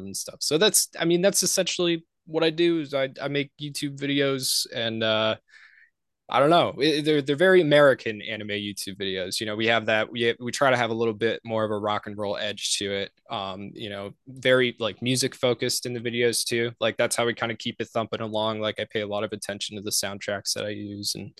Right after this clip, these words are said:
just try to make it fun and interesting. Uh, and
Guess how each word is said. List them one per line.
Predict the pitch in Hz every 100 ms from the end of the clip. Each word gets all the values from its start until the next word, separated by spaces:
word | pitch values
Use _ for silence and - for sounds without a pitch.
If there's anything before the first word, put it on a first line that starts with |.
| - - - - -
just | -
try | 180 165
to |
make | 156 151
it | 135
fun | - 120 117
and | 117 110
interesting. | 110 - 104 - 110 110 107 110
Uh, | - 98 92 98 _ _ _ _ - - -
and | 110 107 98